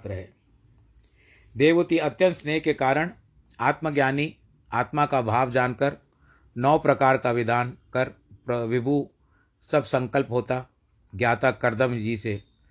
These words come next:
देवती ने धारण किया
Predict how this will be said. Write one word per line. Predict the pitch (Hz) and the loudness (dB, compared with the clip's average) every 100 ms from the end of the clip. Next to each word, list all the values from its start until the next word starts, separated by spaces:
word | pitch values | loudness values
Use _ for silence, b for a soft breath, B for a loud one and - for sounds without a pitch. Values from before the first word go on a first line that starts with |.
| _ _ - | _ _ -6
देवती | 104 135 139 113 123 | 0 2 2 0 -2
ने | 110 98 _ _ _ _ _ _ _ _ _ _ _ _ _ _ 98 | -4 -8 _ _ _ _ _ _ _ _ _ _ _ _ _ _ -6
धारण | 107 123 131 | 0 0 -2
किया | 135 135 135 | 0 -2 -2